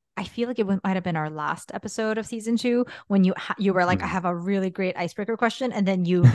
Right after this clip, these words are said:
Speaker 2: <laughs> It was the same
Speaker 1: you asked
Speaker 2: question.
Speaker 1: it, but it was the same
Speaker 2: <laughs>
Speaker 1: question that you had asked a few episodes.
Speaker 2: Yeah,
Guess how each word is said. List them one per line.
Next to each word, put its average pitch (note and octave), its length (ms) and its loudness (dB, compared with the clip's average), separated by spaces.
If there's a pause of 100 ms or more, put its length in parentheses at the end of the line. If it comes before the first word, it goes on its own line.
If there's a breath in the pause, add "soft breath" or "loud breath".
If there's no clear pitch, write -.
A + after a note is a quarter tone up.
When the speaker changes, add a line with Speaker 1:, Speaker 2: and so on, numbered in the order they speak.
(160)
Speaker 2:
<laughs> - 260 -14
It E3 200 6
was F#3+ 160 4
the C#3 80 2
same - 180 2
Speaker 1:
you G#3 100 8
asked G3 340 6
Speaker 2:
question. C4+ 160 6
Speaker 1:
it, - 60 -4
but A3+ 120 2
it G#3 80 4
was G#3 120 0
the - 120 0
same A3+ 460 2
Speaker 2:
<laughs> - 40 -2
Speaker 1:
question A3+ 480 2
that G3+ 140 0
you G#3+ 100 2
had G#3+ 100 0
asked G3 360 -2
a - 80 -8
few A3+ 180 2
episodes. G#3+ 280 6
Speaker 2:
Yeah, E3 60 8